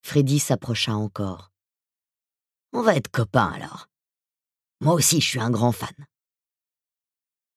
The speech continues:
Tu aimes l'O M parce que ta maman habite à côté de Marseille, n'est-ce pas ?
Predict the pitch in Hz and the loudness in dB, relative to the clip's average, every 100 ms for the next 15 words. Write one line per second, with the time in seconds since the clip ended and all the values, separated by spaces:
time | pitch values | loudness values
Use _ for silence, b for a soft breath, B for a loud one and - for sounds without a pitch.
0 | - - 143 190 185 190 208 233 - 147 | -10 -2 4 6 8 8 6 4 0 -4
1 | - 131 131 135 139 143 120 117 - 139 | -4 -4 0 2 4 4 2 -2 -6 -6
2 | 131 127 135 131 - 403 - 107 104 - | -4 -2 -4 -4 -4 -4 -4 -2 0 0
3 | - | -2